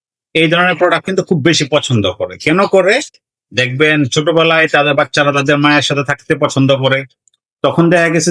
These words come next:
যে রান্না বান্নার কাজে অনেক সময় এই জিনিসগুলো কাজে লাগে, তখন তাদের একটা আগ্রহ হয় যে এই প্রোডাক্টটা কেন আমাদের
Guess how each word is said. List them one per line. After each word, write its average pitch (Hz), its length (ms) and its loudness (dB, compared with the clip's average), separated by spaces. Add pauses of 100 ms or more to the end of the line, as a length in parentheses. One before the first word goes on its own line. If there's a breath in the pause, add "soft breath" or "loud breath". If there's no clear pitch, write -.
যে 175 80 4 (300)
রান্না 151 260 4
বান্নার 156 320 4
কাজে 156 160 0 (180)
অনেক 147 180 2
সময় 160 260 4
এই 156 140 2
জিনিসগুলো 143 360 2 (140)
কাজে 165 300 0
লাগে, 87 220 -4 (340)
তখন 151 240 2
তাদের 156 240 2
একটা 170 220 -4
আগ্রহ 170 260 0 (160)
হয় 92 240 -2 (320)
যে 110 60 0 (100)
এই 117 120 -2
প্রোডাক্টটা 123 340 -2 (100)
কেন 120 140 0 (140)
আমাদের 104 240 0